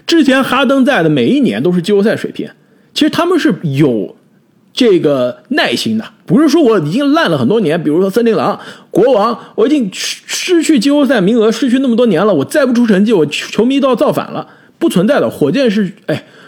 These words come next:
他也理解，对吧？我们刚刚开始重建一年，我还是有时间来调整的。而且呢，这些年轻人的确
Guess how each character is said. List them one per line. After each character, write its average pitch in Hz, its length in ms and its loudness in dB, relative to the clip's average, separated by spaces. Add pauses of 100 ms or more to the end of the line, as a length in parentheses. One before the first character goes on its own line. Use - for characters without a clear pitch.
(360)
他 254 180 0
也 156 100 2
理 120 180 2
解， 233 240 0
对 156 80 2
吧？ 131 60 0
我 - 20 -2
们 120 240 -2
刚 226 260 0
刚 226 240 0 (380)
开 220 260 -2
始 151 80 -2
重 117 160 -4
建 165 160 -2
一 165 100 -2
年， 98 260 -6 (100)
我 104 140 -8
还 143 260 -4
是 226 180 0
有 123 380 -4
时 - 240 -10
间 202 340 -4 (600)
来 117 560 -4
调 123 240 -6
整 - 200 -6
的。 - 160 -14 (280)
而 220 160 0
且 214 80 0
呢， 143 100 0
这 202 160 0
些 220 80 4
年 185 220 2
轻 202 120 -2
人 156 140 0
的 277 160 0
确 - 180 -2